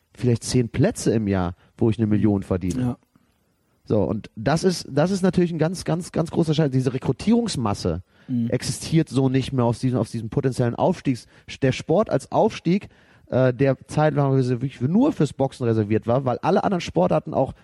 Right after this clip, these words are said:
Speaker 1: blockiert waren.
Speaker 2: Mhm.
Speaker 1: Es war halt weiß, das kommt aus den Colleges und nicht aus Kämpfen.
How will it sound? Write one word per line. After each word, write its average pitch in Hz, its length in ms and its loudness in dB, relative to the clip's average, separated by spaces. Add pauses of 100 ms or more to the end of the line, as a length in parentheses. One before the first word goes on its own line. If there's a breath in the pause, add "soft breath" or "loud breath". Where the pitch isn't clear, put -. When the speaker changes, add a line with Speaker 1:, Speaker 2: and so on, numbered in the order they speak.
Speaker 1:
blockiert 135 560 0
waren. 92 320 -4 (100)
Speaker 2:
Mhm. 143 80 -12
Speaker 1:
Es 123 120 -4
war 120 160 -2
halt 120 160 -4
weiß, 139 560 -2 (100)
das - 160 -2
kommt 151 240 -4
aus 123 140 -2
den 110 160 -6
Colleges 180 680 0 (180 soft breath)
und 135 160 0
nicht 147 240 0
aus 113 280 0 (420 soft breath)
Kämpfen. 151 560 -2